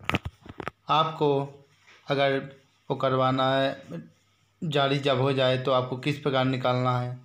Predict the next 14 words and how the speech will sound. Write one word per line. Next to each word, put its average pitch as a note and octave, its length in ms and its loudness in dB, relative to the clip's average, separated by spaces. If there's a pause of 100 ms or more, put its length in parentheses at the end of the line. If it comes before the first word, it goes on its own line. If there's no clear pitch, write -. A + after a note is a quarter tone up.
(120)
उसको C#3 260 0
व्यू A#2+ 240 0
पर B2+ 180 -2
जाएंगे। C3 380 0 (1040)
ये D3+ 120 2
देखिए B2+ 460 -4 (420)
दोस्तों, C3+ 300 -2
ये C#3+ 220 0
तीन, D3+ 360 -2 (560)
तीन D3+ 240 0
पेज C#3 280 0
दिए B2+ 220 0
हुए C#3+ 200 0
हैं E3 340 -2